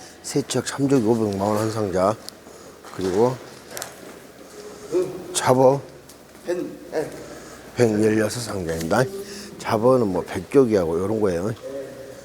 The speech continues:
오늘은 갈치는 아예, 거의 아예 없네. 아예 없어. 그러더라. 네, 전체 모습. 어, 갈치는 요기 다요.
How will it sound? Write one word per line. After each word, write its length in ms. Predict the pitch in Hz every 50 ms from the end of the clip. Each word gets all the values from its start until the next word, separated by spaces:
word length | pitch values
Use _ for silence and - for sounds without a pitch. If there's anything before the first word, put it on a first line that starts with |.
| - - - - - - - - - -
오늘은 320 | - 110 127 127 120 110 -
갈치는 800 | - - - 123 117 110 - - - - 151 131 113 101 95 92
아예, 420 | 95 113 127 131 120 104 98 85 - - -
거의 340 | - - 165 151 127 113 - - - -
아예 220 | - 107 127 123
없네. 320 | 117 127 151 165 139 107 85
아예 260 | - - 87 92 98
없어. 260 | 101 98 - - 95 - - - - - - - - - - - - - - - - - - - - -
그러더라. 360 | - 113 101 98 92 101 107 117 - - - - - - - - - - - - - - - - - - - - - - - - - - - - - - - - - - - - - - - -
네, 80 | 95 85
전체 280 | - - 104 - -
모습. 320 | 113 98 90 - 98 95 - - - - - - - - - - - - - - - - - - - - - - - - - 92
어, 240 | 92 98 107 107 104 - - - - - -
갈치는 560 | - - 110 104 - - 131 110 104 101 95
요기 180 | 104 107 117 113
다요. 280 | - 98 98 90 85